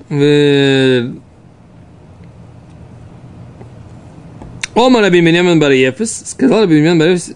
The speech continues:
Омар Раби Лазар. Айну дамри инши тале биидный сагидлей.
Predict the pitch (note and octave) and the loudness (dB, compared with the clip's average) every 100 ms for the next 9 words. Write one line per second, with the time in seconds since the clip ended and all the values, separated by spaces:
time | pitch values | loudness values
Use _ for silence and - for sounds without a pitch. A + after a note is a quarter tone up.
0 | - - G#3 F#3 D#3+ D#3 D3 C3 B2 - | -18 -4 -2 0 0 0 0 -2 -4 -10
1 | - - - - - - - F3 A#3+ G#3+ | -20 -20 -20 -20 -20 -20 -4 -2 0 0
2 | E3+ G3+ E3+ A3 B3 F#3+ D3+ - A3 B3+ | 0 0 -2 -2 0 -2 -2 -4 -2 0
3 | A3 F3 D3+ E3+ A#3+ B3+ G3 E3+ - - | 0 0 -2 -4 -4 -2 0 -2 -6 -6
4 | G#3+ A#3 G3+ E3 D3 C#3 | -2 0 0 -2 -4 -4